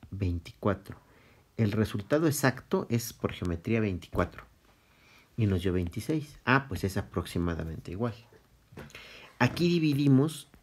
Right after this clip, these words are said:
nuestra área entre cuatro rectangulitos. ¿Ok? Bueno, este fue un primer aproximamiento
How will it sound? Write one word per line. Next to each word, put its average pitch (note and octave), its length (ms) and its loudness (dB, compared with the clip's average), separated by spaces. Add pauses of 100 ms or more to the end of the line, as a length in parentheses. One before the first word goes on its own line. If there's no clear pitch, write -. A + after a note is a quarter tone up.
(320)
nuestra G#2 540 2
área G2+ 200 2
entre F#2+ 360 -4 (840)
cuatro A2 640 2 (540)
rectangulitos. F#2+ 1400 -4 (1300)
¿Ok? F2+ 180 -6 (840)
Bueno, G2 200 0 (500)
este C#3 220 2
fue E3 420 4
un C#3+ 340 4 (400)
primer B2+ 640 6 (680)
aproximamiento G2 1120 -2